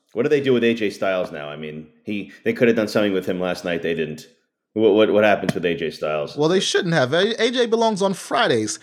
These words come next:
Speaker 2: But what I did appreciate was that we got that whole conversation with Adam Pearce trying to negotiate a one-off thing for A J to appear and actually wrestle. Because, um,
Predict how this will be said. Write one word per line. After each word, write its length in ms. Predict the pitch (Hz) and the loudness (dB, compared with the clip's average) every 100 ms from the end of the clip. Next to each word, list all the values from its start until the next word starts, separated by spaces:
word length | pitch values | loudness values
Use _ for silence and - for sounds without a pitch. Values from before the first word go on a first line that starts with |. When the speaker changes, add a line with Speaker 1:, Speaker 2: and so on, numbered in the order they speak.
| - - | -18 -4
Speaker 2:
But 80 | - | 0
what 140 | 202 | 2
I 100 | 185 | 2
did 160 | 160 226 | 2 0
appreciate 500 | 208 - 185 - 160 | 0 -2 0 0 0
was 140 | 156 | 0
that 180 | 165 160 | 0 2
we 120 | 160 | 0
got 340 | 139 160 165 - | 0 0 -2 0
that 180 | 156 139 | 0 2
whole 360 | 147 143 143 | 2 2 2
conversation 840 | 139 - 156 135 131 160 151 - | 0 0 2 2 0 0 0 -2
with 160 | 131 - | -4 -2
Adam 260 | 147 143 135 | 0 0 -2
Pearce 360 | - 156 143 | 0 2 2
trying 300 | - 156 135 | 0 0 2
to 40 | 131 | 0
negotiate 680 | 123 120 143 - 143 127 - - - - _ | -2 0 0 0 0 0 -2 -20 -20 -20 _
a 100 | 139 | 0
one-off 520 | 120 139 151 147 147 - | 2 4 4 4 2 0
thing 260 | 151 143 | 0 0
for 160 | 135 135 | -2 -2
A 160 | 135 139 | 2 2
J 140 | 143 | 2
to 220 | 135 147 | 2 2
appear 600 | 131 - 160 143 139 156 - | 0 0 2 4 2 0 -4
and 140 | 131 | -4
actually 340 | 123 139 - 123 | -2 -2 -2 -2
wrestle. 540 | 135 147 - 120 117 - _ _ _ _ - | 0 0 0 -2 -4 -12 _ _ _ _ -2
Because, 460 | 131 - 143 135 | -2 2 2 4
um, 420 | 131 127 120 120 | 4 2 2 -4